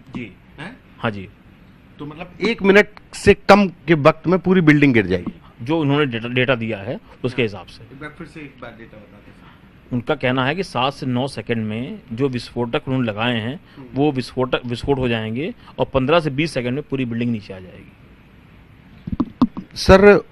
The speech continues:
Speaker 2: उत्तर प्रदेश पॉल्यूशन कंट्रोल बोर्ड के लिए ये जो ट्विन टावर का ढाया जाना एक, म, पहली बार एक ऐसी घटना हो रही है, तो एक कहा जाए कि एक बड़ा स्टडी का टाइम भी है,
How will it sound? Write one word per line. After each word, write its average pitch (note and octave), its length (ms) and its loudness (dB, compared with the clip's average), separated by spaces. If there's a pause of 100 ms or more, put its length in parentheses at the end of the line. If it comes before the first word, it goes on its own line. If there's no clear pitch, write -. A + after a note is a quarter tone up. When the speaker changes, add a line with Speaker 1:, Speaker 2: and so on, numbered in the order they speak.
Speaker 2:
उत्तर D3 180 4
प्रदेश E3 500 4 (120)
पॉल्यूशन D3 360 4
कंट्रोल D3+ 340 0
बोर्ड C3 300 4
के C3+ 140 4
लिए A#2 440 4
ये C3+ 280 8
जो B2+ 160 6
ट्विन C3 240 4
टावर A#2+ 300 2
का A2+ 140 -2
ढाया G#2+ 340 4
जाना A#2+ 280 2
एक, C3 360 -2 (460)
म, A2+ 200 0
पहली D3 400 4
बार D#3+ 160 4
एक D3 160 0
ऐसी B2+ 200 -2
घटना G#2+ 300 -2
हो G#2 180 0
रही F#2+ 180 -4
है, G#2+ 120 -2
तो D3 120 -2
एक C#3 100 -2 (100)
कहा C#3+ 140 0
जाए E3+ 140 2
कि E3+ 160 2
एक D#3+ 200 2
बड़ा C#3 260 6
स्टडी D3 340 0
का D3 120 0
टाइम C#3 320 0
भी C#3 120 0
है, C#3 220 0